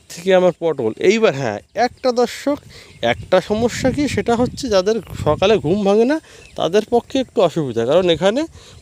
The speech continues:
পরাগায়ন করতে হয়। এই যে স্ত্রী ফুল, এখানে পুরুষ ফুলকে টাচ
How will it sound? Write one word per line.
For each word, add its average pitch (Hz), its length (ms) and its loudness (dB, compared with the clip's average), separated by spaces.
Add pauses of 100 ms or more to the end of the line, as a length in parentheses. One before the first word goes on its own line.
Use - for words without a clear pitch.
পরাগায়ন 196 540 4
করতে - 320 -4
হয়। 90 180 -14
এই 117 160 -6
যে 147 100 0
স্ত্রী 180 360 -8
ফুল, 294 160 -2 (960)
এখানে 214 280 0 (100)
পুরুষ 170 200 0 (100)
ফুলকে 220 340 -2 (560)
টাচ 156 200 2